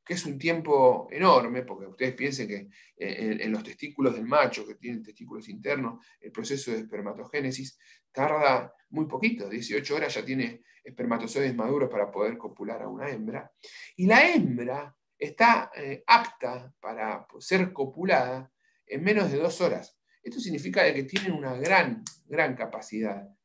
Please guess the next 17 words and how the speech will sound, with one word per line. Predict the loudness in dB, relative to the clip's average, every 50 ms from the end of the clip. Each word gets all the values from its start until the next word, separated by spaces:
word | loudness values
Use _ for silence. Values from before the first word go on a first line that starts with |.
| _ _
de | 0 4 4
aprovechar | 4 4 4 4 4 6 6 6 6 6 4 2 0 2 2 4 4 4
ese | 0 -2 -4 -6 -8 -6
ritmo | -2 0 0 0 0 0 -2 -2 0 0 0
de | 0 0 0
vida | 0 2 2 2 0 0 -2
que | -2 -4
van, | -2 -2 -4 -6 -10 -18 _ _ _ _ _ _ _
que | -2 0
van | 0 0 0 -2
teniendo. | -6 -10 -10 -12 -16 -18 _ _ _ _ _ _ _ _ -20 -20 -20 _
El | -4 0 4 6
ovipos-, | 6 6 6 4 -2 -6 -6 -2 0
ovipositor, | 2 4 4 4 4 2 -2 -2 -2 2 4 4 4 4
perdón, | 4 2 2 4 4 4 4 4
dijimos | 0 -4 -8 -8 -10 -8 -6
que | -6 -8 -8